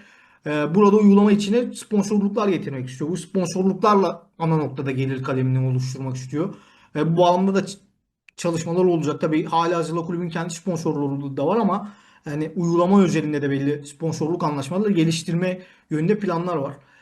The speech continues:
E, halihazırda bakarsanız da Galatasaray resmi hesaplarından bu uygulamaya dair henüz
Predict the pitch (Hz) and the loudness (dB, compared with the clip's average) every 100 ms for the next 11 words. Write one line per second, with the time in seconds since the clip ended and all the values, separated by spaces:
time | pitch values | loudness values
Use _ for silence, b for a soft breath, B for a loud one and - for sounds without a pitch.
0 | b b 160 156 156 151 156 175 180 196 | b b -4 -2 -2 -4 -6 -8 0 4
1 | 202 185 160 190 196 202 165 180 226 208 | 6 4 2 0 -2 -4 -6 -4 -4 -6
2 | 160 220 196 175 196 175 170 214 196 190 | -4 -2 -2 -2 -4 -4 -4 -2 -2 -2
3 | 160 165 202 208 180 170 180 180 175 175 | -6 -4 -2 0 0 -2 -4 -4 -4 -6
4 | 180 180 185 | -6 -8 -10